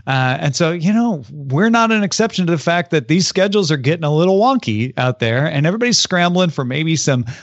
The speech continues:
last-minute gift ideas or to make it clear to somebody, what do you want? Uh, so we thought we'd talk about, uh, some holiday gift wish lists, both some good last-minute ideas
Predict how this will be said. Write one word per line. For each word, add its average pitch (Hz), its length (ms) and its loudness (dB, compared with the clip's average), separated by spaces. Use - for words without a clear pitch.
last-minute 185 500 0
gift 170 240 0
ideas 170 580 2
or 156 80 2
to 147 120 0
make 214 380 -2
it 262 160 -4
clear 214 180 -4
to 254 260 2
somebody, 165 640 2
what 143 120 -2
do 226 100 2
you 190 100 0
want? 120 480 -2
Uh, 135 120 0
so 175 140 2
we 175 60 4
thought 214 240 0
we'd 180 160 -2
talk 185 200 0
about, 147 380 0
uh, 135 260 0
some 127 280 -2
holiday 185 400 2
gift 143 420 -2
wish 139 360 -2
lists, 113 600 -2
both 202 220 2
some 214 160 -2
good 294 120 -2
last-minute 196 560 0
ideas 117 680 -2